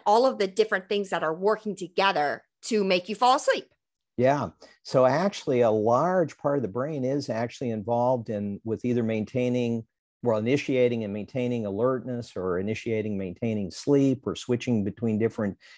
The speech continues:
Speaker 2: states within sleep. And, uh, it actually is a very complex process and involves a lot of different, uh, areas in the brain that have to be finely coordinated to actually, um,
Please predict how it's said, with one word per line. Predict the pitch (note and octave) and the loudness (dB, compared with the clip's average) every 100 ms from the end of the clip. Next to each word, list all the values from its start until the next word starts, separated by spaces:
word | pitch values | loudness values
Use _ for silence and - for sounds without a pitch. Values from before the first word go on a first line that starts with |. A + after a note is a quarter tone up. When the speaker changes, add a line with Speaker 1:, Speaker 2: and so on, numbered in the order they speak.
| _ _ | _ _
Speaker 2:
states | - - C3 C3 B2 | -10 0 4 4 2
within | A2 - A#2+ C#3+ C#3+ | -2 0 2 2 0
sleep. | - - G#2 G2 G2 _ _ _ _ - | -2 -2 2 2 -2 _ _ _ _ -6
And, | A#2 A2 G#2+ A2 | -2 0 0 2
uh, | G#2+ | 4
it | B2+ | 6
actually | C#3 D#3 C#3+ C#3+ | 4 2 2 2
is | C3 | 2
a | |
very | A2 A#2+ G#2 | 2 0 0
complex | C3 B2 A2+ A2+ - | -4 -6 -4 -6 -6
process | - A2+ A2+ - A2+ G#2+ - | -4 -2 -2 -2 -4 -4 -6
and | G2+ | -10
involves | G2+ G#2+ A2 G#2+ | -4 -2 -2 -4
a | G2+ | -8
lot | G2+ G#2+ | -6 -4
of | G2+ F#2+ | -4 -2
different, | G#2+ - A2 G2 - _ _ _ - | -4 -2 -2 -4 -6 _ _ _ 2
uh, | G2 E2+ | 2 4
areas | A#2 C3+ A#2+ G#2+ | 6 6 4 2
in | G#2+ | -2
the | F#2 | -2
brain | A2+ B2 C#3 | 0 0 2
that | A2 F2+ | -2 -2
have | A2 A2 | -4 -6
to | A2+ | -4
be | A2 G2+ F#2 - - | -2 -2 -4 -10 -6
finely | A#2+ B2 C3+ A#2 F#2 | -2 0 0 -2 -2
coordinated | - G#2+ B2 C#3+ B2+ G#2 F2+ F#2 | -6 -2 0 0 -2 -4 -4 -6
to | G#2 | -4
actually, | F#2+ G2+ - G#2+ F#2+ F#2+ _ _ _ _ - | -4 -6 -4 -2 0 -4 _ _ _ _ -6
um, | G2+ F#2+ F#2 F#2 | -4 -2 -4 -10